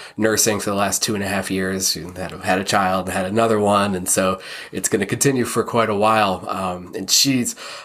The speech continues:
a very, very sober individual, really does everything she can to not put anything remotely toxic into her body. And, um, just speaking with her, 'cause I, I'm curious about it, and she's my sister, so she'll tell me anything, which is great.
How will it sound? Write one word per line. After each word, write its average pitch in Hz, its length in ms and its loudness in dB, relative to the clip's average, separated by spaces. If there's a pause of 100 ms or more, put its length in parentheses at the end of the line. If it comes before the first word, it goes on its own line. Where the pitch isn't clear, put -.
(100)
a - 80 -10
very, 117 760 0
very 98 480 4 (120)
sober 95 560 2 (160)
individual, 92 840 -2 (540)
really 113 240 4
does 98 160 2
everything 104 300 4
she 101 120 0
can 98 260 2
to 92 80 0
not 95 180 2
put 95 120 0
anything 101 880 2 (200)
remotely 110 640 2
toxic 95 460 0
into 95 200 -2
her 92 160 -4
body. 95 460 0
And, 92 200 -6 (540)
um, 95 580 2 (240)
just - 300 0
speaking 175 400 2
with 98 120 0
her, 151 180 4
'cause - 120 -2
I, 127 120 4
I'm - 240 -2
curious 87 420 -2
about 98 300 0
it, 147 140 2
and 92 100 -4
she's 95 160 -4
my 98 80 -4
sister, 104 300 0
so 98 140 2
she'll 101 160 0
tell 107 140 2
me 110 100 2
anything, 95 340 2
which 107 140 0
is 110 80 -2
great. 101 420 0